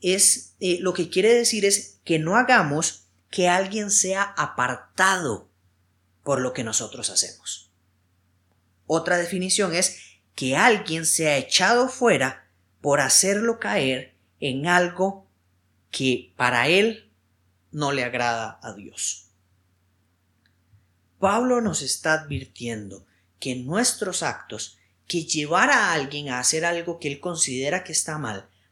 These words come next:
podría destruir lo que Cristo hizo por esa persona. Podría hacer que esta persona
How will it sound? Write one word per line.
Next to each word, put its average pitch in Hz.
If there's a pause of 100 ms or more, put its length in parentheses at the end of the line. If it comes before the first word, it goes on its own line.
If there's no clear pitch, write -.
(120)
podría 170
destruir 127 (120)
lo 110
que 104
Cristo 104
hizo 101
por -
esa -
persona. - (960)
Podría 160
hacer 143
que -
esta 120
persona 117